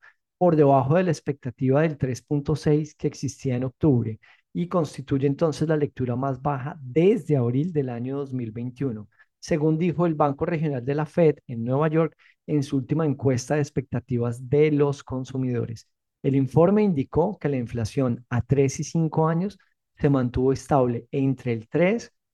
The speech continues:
y el dos punto siete por ciento respectivamente. En medio del retroceso a corto plazo de la inflación esperada, los encuestados por la Fed de Nueva York también prevén subidas menores del costo de la gasolina y del alquiler.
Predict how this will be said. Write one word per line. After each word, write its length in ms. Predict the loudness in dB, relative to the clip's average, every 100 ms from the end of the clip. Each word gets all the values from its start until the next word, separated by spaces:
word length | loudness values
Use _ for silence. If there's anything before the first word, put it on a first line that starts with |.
| -4
y 100 | -2
el 160 | 0 -2
dos 220 | -4 -4
punto 320 | -4 -2 -2
siete 320 | 0 0 -2
por 160 | -6 -6
ciento 480 | -2 -2 -2 -6 -4
respectivamente. 1200 | -2 -2 -4 -8 -10 _ -2 0 0 -4 -10 _ _ _ _ _ _
En 140 | 0 4
medio 240 | 6 6
del 80 | 6
retroceso 600 | 4 0 -2 0 0 0
a 80 | -2
corto 300 | -4 -2 0
plazo 380 | 2 0 -2
de 160 | -4 -4
la 80 | -4
inflación 420 | -6 -6 -4 -4
esperada, 640 | -6 -2 0 2 0 -4 _ _ _ 0
los 220 | 0 2
encuestados 640 | -2 -2 -4 -2 0 0 -2
por 240 | -2 0
la 100 | -2
Fed 300 | -2 0 0 -2 -12
de 100 | -8
Nueva 340 | -4 -2 -2
York 300 | 0 0 0 -8 _ _ -4
también 380 | -2 -2 -2
prevén 380 | 2 4 4 2
subidas 500 | -4 -2 0 0 -2
menores 500 | -2 -2 -2 -2 -4
del 280 | -2 -2 -4
costo 360 | -2 -4 -2 -4
de 80 | -2
la 120 | -4
gasolina 640 | -8 -4 -4 -2 -4 -6 -8
y 220 | -8 -2
del 300 | 2 2 0
alquiler. 680 | -2 -6 -8 -2 -2 -2